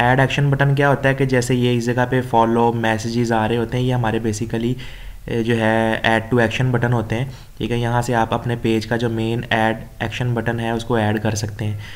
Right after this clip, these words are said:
ठीक है, ये आप इनमें से कोई भी select कर सकते हैं, book now, sign up, start up। ठीक है, मैं कहता हूँ कि, अ, सेंड messages के कोई भी बंदा easily हो उसका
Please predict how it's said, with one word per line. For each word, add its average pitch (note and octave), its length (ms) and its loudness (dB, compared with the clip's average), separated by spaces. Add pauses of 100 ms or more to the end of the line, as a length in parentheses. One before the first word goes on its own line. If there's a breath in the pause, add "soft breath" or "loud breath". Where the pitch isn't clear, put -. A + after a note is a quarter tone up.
(220 loud breath)
ठीक A2+ 140 -4
है, A#2 80 0
ये A#2 100 2
आप A2+ 160 6
इनमें A#2+ 220 0
से C3 120 -2
कोई B2+ 180 2
भी B2+ 100 2
select A#2+ 320 2
कर A2 120 0
सकते A2 300 -2
हैं, A2+ 240 -2
book A2+ 180 -4
now, A2+ 160 2 (140)
sign A2 320 -2
up, A2 200 0 (100)
start A2 380 0
up। G#2+ 160 -2 (2250 loud breath)
ठीक A#2 180 -4
है, C3 60 0
मैं B2+ 240 0
कहता B2+ 260 -2
हूँ B2 180 0
कि, B2 360 2 (360)
अ, A2+ 60 0 (560)
सेंड B2 400 2
messages A#2 640 0
के B2 200 2
कोई B2+ 260 2
भी B2 160 2
बंदा A#2 480 2
easily B2 440 2
हो A#2 180 4
उसका A2+ 360 0